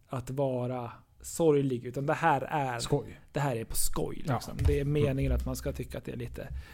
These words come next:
Speaker 1: lite löjligt, att det är lite överdrivet, sådär.
Speaker 2: Mm.
Speaker 1: Så även om stilen var storvulen och, och barocken var barock, så var, det fanns också utrymme att skämta med de här
Speaker 2: Mm.
Speaker 1: djurdikterna, för att det var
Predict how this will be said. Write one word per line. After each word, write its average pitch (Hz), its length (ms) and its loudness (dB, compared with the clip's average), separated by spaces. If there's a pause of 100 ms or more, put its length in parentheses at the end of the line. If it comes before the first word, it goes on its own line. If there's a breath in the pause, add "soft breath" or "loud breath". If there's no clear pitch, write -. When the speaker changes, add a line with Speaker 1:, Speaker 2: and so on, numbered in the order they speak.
(240 loud breath)
Speaker 1:
lite 131 220 0
löjligt, 123 720 2
att - 80 -8
det 127 60 -4
är 123 40 -2
lite 123 180 -2
överdrivet, 120 640 -4
sådär. 139 140 6
Speaker 2:
Mm. 110 200 4 (840)
Speaker 1:
Så 147 100 -4
även 156 280 6
om 135 120 4
stilen 143 420 0
var 131 100 -2
storvulen 160 720 8
och, 131 300 -2
och 131 420 -6 (540 loud breath)
barocken 143 560 6
var 135 260 2
barock, 139 500 2
så 143 380 -2
var, 139 440 -4 (140)
det - 320 -6
fanns 139 240 0
också 135 200 -2
utrymme 135 320 0
att 120 80 -4
skämta 143 460 2
med 127 140 -4
de 127 120 -8
här 123 100 -4
Speaker 2:
Mm. 135 280 10
Speaker 1:
djurdikterna, 135 640 0
för 135 80 -6
att 123 60 -10
det 135 80 -2
var 127 280 -6